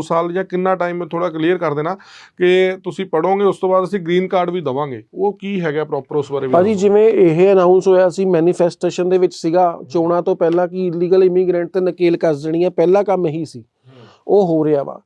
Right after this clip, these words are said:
Speaker 2: ਦੂਜਾ ਉਹਨਾਂ ਨੇ ਇਹ ਵੀ ਕਿਹਾ ਸੀਗਾ ਕਿ ਮੈਂ ਚਾਹੁੰਦਾ ਵਾਂ ਕਿ ਕੋਈ ਵੀ ਇੱਥੋਂ ਗ੍ਰੈਜੂਏਟ ਹੁੰਦਾ ਵਾ, ਹੁਣ ਗ੍ਰੈਜੂਏਟ ਦੋ ਸਾਲ ਵਾਲਾ ਵੀ ਹੁੰਦਾ ਵਾ ਜਿਹੜਾ ਐਸੋਸੀਏਟ ਡਿਗਰੀ ਕਰਦਾ ਹੈ,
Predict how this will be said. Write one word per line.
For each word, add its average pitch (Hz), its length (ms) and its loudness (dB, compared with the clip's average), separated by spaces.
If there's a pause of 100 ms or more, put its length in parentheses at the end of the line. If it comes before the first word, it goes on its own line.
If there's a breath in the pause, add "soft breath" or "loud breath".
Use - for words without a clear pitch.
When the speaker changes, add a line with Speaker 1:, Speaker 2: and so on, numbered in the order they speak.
(280 soft breath)
Speaker 2:
ਦੂਜਾ 170 360 0
ਉਹਨਾਂ 220 200 2
ਨੇ 220 120 2
ਇਹ 208 60 2
ਵੀ 233 140 -4
ਕਿਹਾ 208 280 0
ਸੀਗਾ 202 260 -4
ਕਿ 233 200 -8
ਮੈਂ 185 240 0
ਚਾਹੁੰਦਾ 185 360 -2
ਵਾਂ 202 160 -4
ਕਿ 214 100 -4
ਕੋਈ 196 360 2
ਵੀ 226 180 -6
ਇੱਥੋਂ 202 500 -2
ਗ੍ਰੈਜੂਏਟ 165 600 0
ਹੁੰਦਾ 165 220 -4
ਵਾ, 143 140 -4
ਹੁਣ 165 160 -6
ਗ੍ਰੈਜੂਏਟ 160 580 0
ਦੋ 170 300 0
ਸਾਲ 180 220 2
ਵਾਲਾ 185 140 0
ਵੀ 185 80 -6
ਹੁੰਦਾ 185 180 -4
ਵਾ 196 80 -4
ਜਿਹੜਾ 180 200 0
ਐਸੋਸੀਏਟ 165 420 -4
ਡਿਗਰੀ 175 280 0
ਕਰਦਾ 185 300 -6
ਹੈ, 196 60 -16